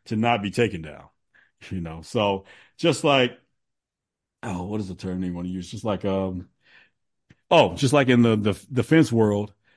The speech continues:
you know, they say, you know, you wanna be, you wanna train to be hard to kill.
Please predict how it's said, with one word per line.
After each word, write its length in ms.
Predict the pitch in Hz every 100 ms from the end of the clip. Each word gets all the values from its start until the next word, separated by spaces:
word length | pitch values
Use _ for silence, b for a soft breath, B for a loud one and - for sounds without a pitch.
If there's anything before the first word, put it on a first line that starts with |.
| _
you 100 | 123
know, 320 | 113 107 101 - -
they 120 | 113
say, 180 | 120 113
you 240 | 107 104
know, 180 | 110 101
you 240 | 95 104 123
wanna 220 | 113 104
be, 460 | 104 101 98 95 _ _ _
you 120 | 139
wanna 160 | 151 123
train 580 | - 139 131 110 104 104 _ _ _ -
to 80 |
be 100 | 127
hard 220 | 110 107 92
to 40 |
kill. 360 | - 113 78